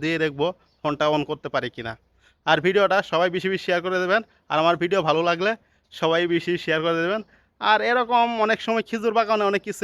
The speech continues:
এরকম ফোন টোন পইরা থাকে, এটা নতুন কিছু না। সৌদি আরবে রাস্তাঘাটেও অনেক কিছু পইরা থাকে। এই একটা ভিডিও আমি আপনাদের সাথে শেয়ার করলাম, এটা হলো একটা স্যামসাং ব্র্যান্ডের ফোন, দেখতেই পারতেছেন। তো ভিডিওটা বেশি বেশি শেয়ার চাই, যেন এই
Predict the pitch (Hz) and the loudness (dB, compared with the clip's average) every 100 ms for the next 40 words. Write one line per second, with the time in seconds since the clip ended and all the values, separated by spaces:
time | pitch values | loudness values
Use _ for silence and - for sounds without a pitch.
0 | 196 196 185 185 - 170 175 180 175 190 | -2 0 -2 -4 -2 -2 0 -6 -4 -2
1 | 190 156 135 135 170 _ - 139 143 180 | 0 0 -2 -4 -4 _ -6 0 0 0
2 | 208 190 165 143 160 - _ _ _ _ | -2 -4 -4 -4 -4 -8 _ _ _ _
3 | 185 185 185 175 170 170 - 180 165 170 | 2 2 4 2 4 2 0 -2 0 0
4 | 175 170 170 185 170 175 185 180 147 147 | -2 -4 -4 -8 -8 -4 -2 -2 -4 -2
5 | 170 185 _ _ _ - 170 180 165 180 | -6 -8 _ _ _ -4 -2 -2 -2 -6
6 | 165 175 170 160 165 170 156 - 151 - | -2 2 2 2 0 0 -6 -6 -8 -4
7 | 156 151 151 143 143 151 147 147 - - | -4 -2 -2 -2 -4 -4 -4 -6 -6 -6
8 | 151 147 151 147 139 143 143 135 139 139 | -6 -4 -2 -2 -2 -4 -4 -6 -4 -6
9 | 139 139 139 - 151 - _ _ _ _ | -6 -6 -8 -8 -10 -10 _ _ _ _
10 | - 151 180 147 165 156 165 190 143 156 | -2 0 2 2 2 2 2 0 -6 -4
11 | 160 165 - 156 139 - 117 110 _ _ | -4 -4 0 0 0 0 -6 -6 _ _
12 | _ 156 170 202 156 | _ 2 2 2 0